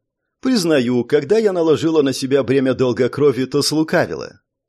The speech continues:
Ты убил бандита, но спас меня от смерти гвардеец Ландос Лика. Довольно симпатичный мужчина по имени Геодар. По какой-то причине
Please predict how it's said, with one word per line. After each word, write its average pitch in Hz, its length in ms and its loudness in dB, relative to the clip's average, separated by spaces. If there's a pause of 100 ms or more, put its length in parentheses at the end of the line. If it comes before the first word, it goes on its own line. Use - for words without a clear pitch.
(100)
Ты 262 160 -2
убил 175 340 -2
бандита, 151 560 0
но 117 160 0
спас 135 320 0
меня 139 240 0
от 135 80 0
смерти 139 380 0
гвардеец 131 720 0
Ландос 110 420 0
Лика. - 440 -6 (180)
Довольно 247 400 -2
симпатичный 202 640 -2
мужчина 139 520 0
по 131 160 0
имени 120 300 0
Геодар. 110 640 0 (280)
По 139 120 -2
какой-то 139 420 0
причине 139 560 0